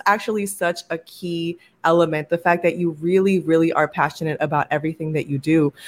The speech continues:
So what inspired you to take that leap? Because, of course, I know you and I know that you have a corporate background.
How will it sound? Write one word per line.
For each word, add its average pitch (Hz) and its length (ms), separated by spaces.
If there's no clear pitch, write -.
So 196 360
what 190 440
inspired 214 800
you 165 140
to 160 160
take 180 320
that 160 220
leap? 175 240
Because, 170 280
of 170 120
course, 196 280
I 220 160
know 254 180
you 190 300
and 165 140
I 160 80
know 170 180
that 165 160
you 175 100
have 165 180
a 160 40
corporate - 400
background. 151 540